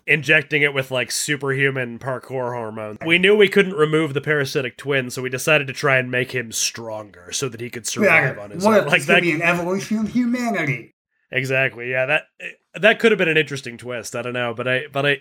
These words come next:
Speaker 1: it's not necessary for me, but it's interesting to me that that would have made it work for it.
Speaker 2: I, I would have just, like, said, "Okay, this is still very silly,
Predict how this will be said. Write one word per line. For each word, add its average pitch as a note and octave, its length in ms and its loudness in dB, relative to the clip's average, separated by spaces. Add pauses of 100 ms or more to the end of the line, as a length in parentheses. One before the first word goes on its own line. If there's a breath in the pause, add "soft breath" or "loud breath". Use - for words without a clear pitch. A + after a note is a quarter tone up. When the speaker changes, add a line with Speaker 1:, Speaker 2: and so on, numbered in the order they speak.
(120)
Speaker 1:
it's D#3 200 0
not F3+ 200 4
necessary F#3+ 580 2
for F#3+ 160 -4
me, G3 100 -2
but D#3+ 140 -4
it's D3 140 -2
interesting F#3+ 340 -2
to D#3 80 0
me D3+ 80 -2
that C#3 160 -2
that C3+ 160 -2
would C3+ 80 -6
have A#2+ 100 -6
made B2+ 140 -2
it G#2+ 100 -6
work B2+ 200 -10
for G2+ 200 -18
it. - 120 -20
Speaker 2:
I, F#3 80 6
I A3 280 4
would C4+ 100 0
have B3 100 -4
just, A#3+ 200 -4
like, G#3 140 0
said, G3 240 2
"Okay, C3+ 400 -2
this D3+ 160 -8
is D3 100 -8
still G#3 200 -2
very E3 260 2
silly, A2 440 -8